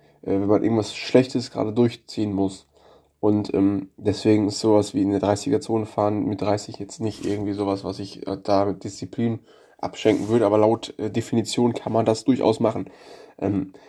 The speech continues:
aber was ich eher dann sehe, ist, dass die zweite Definition, das Beherrschen der eigen-, des eigenen Willens, der Gefühle und Neigungen,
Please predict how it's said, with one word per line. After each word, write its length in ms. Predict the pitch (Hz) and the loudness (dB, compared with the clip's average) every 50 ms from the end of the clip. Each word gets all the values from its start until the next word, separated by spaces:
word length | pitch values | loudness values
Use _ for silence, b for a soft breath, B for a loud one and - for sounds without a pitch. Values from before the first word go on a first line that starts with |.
| b b b b b b _ | b b b b b b _
aber 460 | - 101 104 101 110 107 107 101 - - - | -4 -2 0 2 4 4 4 4 2 -2 -8
was 280 | - 95 101 104 - | -4 -4 -4 -2 -2
ich 260 | - - - - - | -4 -6 -6 -6 -4
eher 240 | - 110 113 117 113 | 0 2 4 4 4
dann 220 | 110 107 107 104 101 | 2 0 0 -2 -2
sehe, 280 | 101 104 107 110 98 | 0 0 2 2 2
ist, 220 | - 98 - - - | 0 -2 -6 -8 -10
dass 240 | 101 104 - - | -10 -10 -10 -14
die 140 | - - 104 | -12 -10 -10
zweite 340 | 95 - - 104 113 120 117 | -6 0 4 4 4 4 2
Definition, 680 | 113 123 117 - 120 117 117 110 - - - 117 117 110 | 0 -2 -4 -2 -2 -4 -4 -4 -6 -6 -4 -2 -2 -2
das 160 | 110 107 - | -2 -6 -8
Beherrschen 460 | - 113 110 107 95 104 - - - | -8 -6 -2 0 0 0 0 -2 -6
der 100 | - - | -2 0
eigen-, 240 | 78 107 104 104 98 | 0 0 0 -2 -6
des 160 | - - - | -10 -4 0
eigenen 380 | - - 107 107 107 104 101 98 | 2 2 2 2 0 -2 0 2
Willens, 360 | 110 113 113 120 120 117 - | 4 4 4 4 0 -2 -6
der 240 | - - 107 107 104 | -4 -2 -2 -2 -2
Gefühle 460 | 110 110 107 - - 131 135 127 107 | -4 -8 -6 2 4 6 6 6 6
und 160 | 95 113 - | 4 2 0
Neigungen, 580 | - 101 104 110 113 117 113 113 113 110 107 - | 0 2 2 2 2 0 0 0 0 0 -2 -4